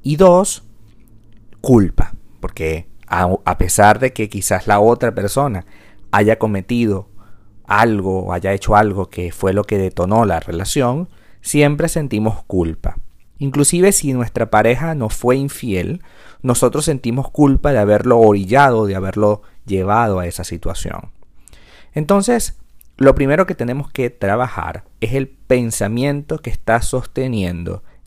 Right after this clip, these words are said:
esta situación. Hoy no vas a saber, porque estás empezando el duelo, por qué se acabó esa relación.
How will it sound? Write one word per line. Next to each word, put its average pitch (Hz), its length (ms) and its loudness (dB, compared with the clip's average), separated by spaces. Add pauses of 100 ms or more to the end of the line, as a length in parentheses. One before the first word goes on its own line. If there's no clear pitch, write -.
(120)
esta 120 360 -2
situación. - 600 -10 (1040)
Hoy 185 420 6 (420)
no 127 240 2
vas 147 160 4
a 156 80 -4
saber, 98 500 -2 (140)
porque - 240 -2
estás 110 280 -2
empezando 113 680 -2
el 87 80 -4
duelo, 85 400 -6 (440)
por 120 240 2
qué 165 200 -2
se 131 140 -4
acabó 101 360 -2
esa 98 200 -4
relación. - 580 -8